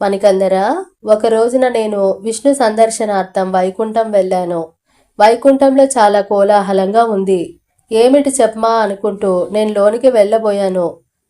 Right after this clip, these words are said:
అంతలో లక్ష్మీదేవి తన చెలికత్తెలతో వస్తూ ఉండటం వల్ల ద్వారపాలకులు అక్కడ అడ్డుగా నిలబడి భక్తగణాన్ని పక్కకు పంపించారు.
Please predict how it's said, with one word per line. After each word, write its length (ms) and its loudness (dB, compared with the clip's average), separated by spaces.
అంతలో 400 2
లక్ష్మీదేవి 1040 0
తన 80 2
చెలికత్తెలతో 840 0
వస్తూ 360 -2
ఉండటం 440 -4
వల్ల 420 -2
ద్వారపాలకులు 840 0
అక్కడ 360 -2
అడ్డుగా 420 -2
నిలబడి 500 0
భక్తగణాన్ని 920 -4
పక్కకు 640 -4
పంపించారు. 840 -2